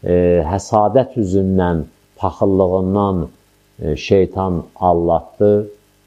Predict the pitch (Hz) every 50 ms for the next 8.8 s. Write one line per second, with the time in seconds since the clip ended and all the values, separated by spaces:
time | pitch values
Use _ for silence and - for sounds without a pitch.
0 | _ _ _ _ _ _ - 110 110 113 110 107 123 120 120 120 127 135 143 151
1 | 156 165 160 - _ _ _ _ _ _ _ _ _ _ _ _ _ _ - 95
2 | 92 90 87 87 85 - - 104 95 - - 120 110 101 101 92 87 - 92 92
3 | 92 - - 87 92 95 90 - 117 113 101 - - 95 - - 87 82 80 80
4 | 80 76 73 73 67 - - _ _ _ _ - - 110 104 101 127 123 117 117
5 | 110 104 98 95 92 92 92 92 90 - 120 123 127 123 123 127 127 131 123 110
6 | 92 85 85 90 87 87 80 78 - - 98 85 95 87 - - 107 95 80 71
7 | 69 71 73 76 69 64 - - - _ _ _ _ _ _ _ _ _ _ -
8 | 90 85 82 82 80 80 80 78 78 78 80 87 95 107 117 120